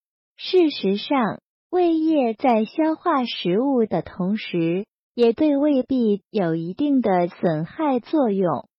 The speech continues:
即造成一些细胞的死亡。但是由于胃有很强的再生能力，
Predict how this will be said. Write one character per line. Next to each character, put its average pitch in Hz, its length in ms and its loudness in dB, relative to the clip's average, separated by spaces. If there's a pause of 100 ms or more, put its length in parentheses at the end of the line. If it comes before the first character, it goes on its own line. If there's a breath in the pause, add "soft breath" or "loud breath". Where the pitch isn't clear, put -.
(200)
即 247 260 -2
造 330 300 2
成 214 420 0
一 240 160 -2
些 285 400 0
细 269 300 -4
胞 294 280 -2
的 285 180 0
死 165 300 -2
亡。 151 460 -4 (460)
但 320 280 2
是 247 540 0
由 233 220 0
于 226 280 -2
胃 294 220 0
有 170 300 0
很 160 320 -6
强 180 380 -6
的 196 240 0
再 277 320 0
生 311 340 -2
能 185 280 0
力， 233 280 0